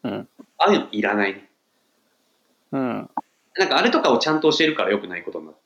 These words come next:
Speaker 2: てんじゃないかなと思う。
Speaker 1: そうなの？
Speaker 2: なんか面白いことになんねえなって思う。
Speaker 1: 何の授業があんの？じゃあ。
Speaker 2: うーん、そうだね。例えばその、なんだろうな。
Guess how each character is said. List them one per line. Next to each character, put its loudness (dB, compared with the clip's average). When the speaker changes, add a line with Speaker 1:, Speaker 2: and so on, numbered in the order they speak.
Speaker 2:
て -16
ん -16
じ -20
ゃ -20
な -20
い -20
か -20
な -20
と -20
思 -20
う。 -14
Speaker 1:
そ -2
う -2
な -4
の？ -12
Speaker 2:
な 0
ん -6
か 0
面 4
白 4
い 4
こ 2
と -2
に -4
な 0
ん -10
ね -14
え -14
な -20
っ -20
て -20
思 -20
う。 -20
Speaker 1:
何 0
の -4
授 -4
業 0
が -6
あ -10
ん -6
の？ -14
じ -6
ゃ -8
あ。 -10
Speaker 2:
う -6
ー 0
ん、 -14
そ 2
う 2
だ -4
ね。 -4
例 2
え 2
ば 0
そ -4
の、 -10
な 0
ん 0
だ 0
ろ -4
う -8
な。 -10